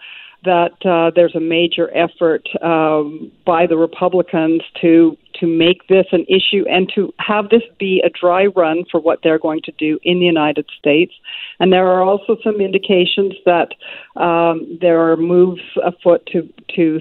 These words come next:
spread this to other parts of the world as well. A lot of these, uh, very same sites are, are being set up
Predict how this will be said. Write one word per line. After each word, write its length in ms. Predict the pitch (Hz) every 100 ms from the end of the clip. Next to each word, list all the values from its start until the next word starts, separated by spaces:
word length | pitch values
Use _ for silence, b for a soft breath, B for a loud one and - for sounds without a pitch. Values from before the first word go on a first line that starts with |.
| -
spread 360 | - 180 180 175
this 180 | 175 175 - -
to 200 | 170 151
other 220 | 170 180
parts 300 | - 165 -
of 100 | 170
the 80 | 165
world 420 | 156 160 160 156 160
as 140 | 165 151
well. 460 | 160 165 147 113 107
A 80 | 147
lot 160 | 156 156
of 80 | 160
these, 200 | - 156 156 -
uh, 180 | 151 127
very 240 | 170 165 165
same 180 | 170 151 -
sites 280 | 156 156 -
are, 160 | 147 - -
are 140 | 160
being 340 | 156 160 156 156 -
set 160 | 160
up 240 | 151 147